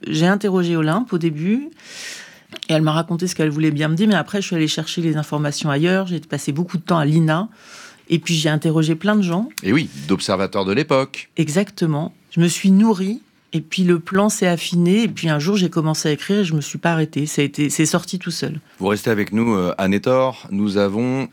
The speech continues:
Speaker 2: pioché parmi les très nombreuses recettes, euh, que vous avez donc, euh, refaites avec, euh, Olympe, trois plats. Alors,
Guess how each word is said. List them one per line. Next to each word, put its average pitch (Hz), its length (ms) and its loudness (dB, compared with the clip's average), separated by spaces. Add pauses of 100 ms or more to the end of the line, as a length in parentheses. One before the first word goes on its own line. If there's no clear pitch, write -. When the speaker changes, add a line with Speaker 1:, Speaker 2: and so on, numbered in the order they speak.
Speaker 2:
pioché 113 640 0 (480)
parmi 90 180 2
les 95 100 2
très 107 200 -6
nombreuses 92 360 -2
recettes, 92 460 -2
euh, 82 140 0
que - 160 -6
vous 78 180 -4
avez 78 180 -2
donc, 87 300 -2
euh, 71 240 -2 (460)
refaites 139 520 -2 (160)
avec, 80 400 -6
euh, 76 280 -4
Olympe, 117 300 0 (720)
trois - 220 0
plats. - 180 -8 (640)
Alors, 95 240 0